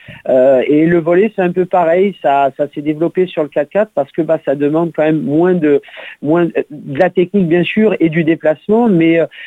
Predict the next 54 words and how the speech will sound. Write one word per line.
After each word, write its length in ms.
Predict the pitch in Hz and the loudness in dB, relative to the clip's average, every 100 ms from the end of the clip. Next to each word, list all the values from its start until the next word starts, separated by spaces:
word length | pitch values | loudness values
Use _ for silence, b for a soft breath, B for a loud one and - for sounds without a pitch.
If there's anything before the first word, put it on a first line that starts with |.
| B | B
moins 280 | 139 170 202 | 0 2 2
de 140 | 165 | 2
complexité 840 | 170 190 180 185 185 - 175 208 - | 0 0 0 -2 -4 -6 0 0 2
à 160 | 151 | 0
tourner, 380 | - 190 185 175 | 0 0 2 2
à 120 | 160 | 0
savoir 320 | - 156 160 | 0 0 0
où 60 | 160 | -2
se 160 | - 165 | -6 -4
placer, 400 | 175 175 - 156 | -2 -2 0 -2
à 100 | 147 | 0
pas 160 | 151 | -2
attaquer, 420 | 151 160 151 160 | 0 -2 -2 -2
et 60 | 156 | -2
cetera. 340 | 151 143 160 214 | -2 -2 0 0
Là, 120 | 185 | 0
tout 140 | - | -2
le 60 | 185 | 0
monde 180 | 190 180 | 0 -2
peut 120 | 180 | -2
taper 260 | 170 - 160 | -2 -2 -2
le 60 | |
ballon 280 | 151 143 139 | 0 0 0
quand 180 | - 185 | 0 0
il 140 | 175 | 0
veut, 260 | 160 202 240 B B B | 2 2 0 B B B
et 140 | 135 | 0
donc 180 | 160 185 | 0 0
ça 140 | 180 151 | 0 0
permet 340 | 160 151 165 | 0 0 0
de 220 | 147 147 | 0 0
jouer 460 | 131 156 180 214 226 B B B - | 0 0 2 2 0 B B B 0
et 180 | 147 | 0
de, 500 | 143 143 143 143 139 131 | 2 2 4 4 2 0
de, 100 | 135 | -8
de... 400 | 127 147 131 117 107 - - - | -4 -2 -2 -6 -12 -16 -12 -2
il 120 | 147 | -2
faut 140 | - | 2
un 80 | 170 | 2
esprit 300 | 165 - 170 | 2 0 0
d'équipe 280 | 156 160 175 | 0 2 0
bien 160 | 165 156 | 2 2
évidemment, 480 | 143 147 165 254 254 | 2 2 2 0 0
euh, 300 | 127 117 113 | 0 0 0
comme 200 | 135 127 | -2 -4
vous 80 | 127 | -2
l'avez 220 | 123 123 | -2 -4
dit 160 | 123 | -4
là, 180 | 156 220 | -2 0
mais 160 | 180 160 | -2 -2
qui 120 | - | -2
est 40 | 180 | 0
différent. 520 | 208 202 185 143 127 | -2 0 0 0 -2
Donc 180 | 127 | -4